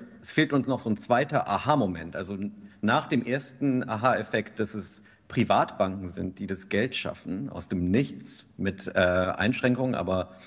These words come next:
dennoch auf eine sehr überraschende Art und Weise, ist eigentlich der zweite Aha-Moment,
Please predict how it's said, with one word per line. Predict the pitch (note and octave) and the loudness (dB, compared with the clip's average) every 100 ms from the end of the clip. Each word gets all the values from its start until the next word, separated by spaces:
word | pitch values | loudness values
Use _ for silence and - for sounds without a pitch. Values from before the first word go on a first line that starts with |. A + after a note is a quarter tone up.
| - _ | -20 _
dennoch | A2 B2 | 4 6
auf | E2 A2+ | 4 2
eine | G2+ - | 2 4
sehr | A#2+ | 4
überraschende | A#2 G2+ C#3 A#2+ F2+ | 6 6 4 4 2
Art | E2+ | 2
und | F2 | 2
Weise, | A2+ B2 F#2+ A#2+ - - - _ | 2 2 -4 -8 -10 -20 -20 _
ist | A#2 | 0
eigentlich | C3 B2 | 2 4
der | A2 G#2+ | 2 0
zweite | - A2+ D#3 E3 G#2+ | 4 4 4 4 4
Aha-Moment, | - G#2+ B2 A#2+ A2+ G#2+ | 4 2 2 2 0 -2